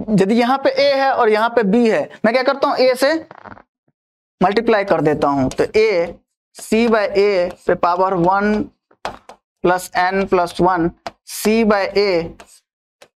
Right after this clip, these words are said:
ये क्या होगा, A multiply आएगा यहाँ पे और N divided by N plus one, यहाँ पे बचेगा क्या, Minus B।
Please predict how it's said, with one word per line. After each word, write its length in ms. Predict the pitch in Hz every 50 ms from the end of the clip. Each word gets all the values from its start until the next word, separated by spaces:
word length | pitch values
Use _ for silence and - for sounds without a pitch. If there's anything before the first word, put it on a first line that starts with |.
| _ _ _ _
ये 180 | 160 165 185 185
क्या 160 | 180 202 185
होगा, 160 | 151 139 135 139
A 160 | 143 170 185 190 190 -
multiply 480 | 185 175 175 175 185 180 - 196 196 196
आएगा 220 | 196 190 190 190
यहाँ 220 | 190 190 185 190 185 190
पे 140 | 196 196 214 196 - - _ _ _ -
और 200 | 156 156 - - -
N 240 | 196 208 214 208 190
divided 400 | 190 165 165 165 165 175 175 170 175
by 80 | 214 262 302 302 - - _ _ - - 160
N 100 | 180 190 190 185
plus 220 | 175 170 170 -
one, 220 | 170 165 165 160
यहाँ 220 | 165 170 170 175 185
पे 60 | 185 175
बचेगा 300 | 170 170 170 190 175 170
क्या, 200 | 165 170 180 156 131 - - - - _ -
Minus 380 | 151 147 147 151 165 170 165 160
B। 200 | 156 165 165